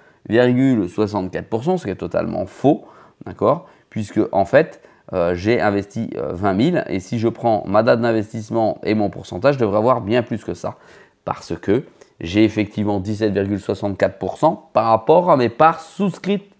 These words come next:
moins la valeur de la souscription. Voilà,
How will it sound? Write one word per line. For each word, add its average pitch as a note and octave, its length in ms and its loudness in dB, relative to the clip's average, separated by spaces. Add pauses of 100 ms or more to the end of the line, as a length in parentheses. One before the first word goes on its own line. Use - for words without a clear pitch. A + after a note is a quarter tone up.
(600)
moins C3 680 6
la C3 100 4
valeur C#3+ 240 6
de D#3+ 80 0
la D3 120 4
souscription. B2 520 -8 (1300)
Voilà, G2 320 -4